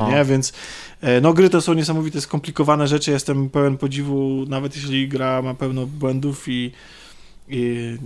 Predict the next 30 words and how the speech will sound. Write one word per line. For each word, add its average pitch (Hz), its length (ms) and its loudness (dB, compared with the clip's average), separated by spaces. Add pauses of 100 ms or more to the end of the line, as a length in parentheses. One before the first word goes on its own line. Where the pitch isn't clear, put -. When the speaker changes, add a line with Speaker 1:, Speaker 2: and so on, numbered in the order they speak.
(160)
Speaker 2:
to 131 120 -8
dla 127 180 0
mnie 127 160 0 (200)
jakby, 131 320 -8 (420)
ja 143 100 -6
w 131 60 -4
życiu 135 160 -6
napisałem 127 300 -4
tylko 131 180 -2
jedną 123 300 0
grę 123 200 -2
na, 117 180 -4
w 123 260 -12
Basicu, 120 720 -2
to 113 60 -10
jest, - 380 -14
e, 110 400 -8
była 120 340 -8
gra, 120 360 -6 (380)
e, - 40 -10
Orzeł 127 220 -2
czy 127 120 -8
Reszka 117 480 -6
i, 101 160 -10 (880)
e, 117 220 -2
mecha-, 139 340 2
Speaker 1:
<laughs> 143 60 8
Speaker 2:
jakby 143 300 6
sam 135 240 0
kod 139 440 0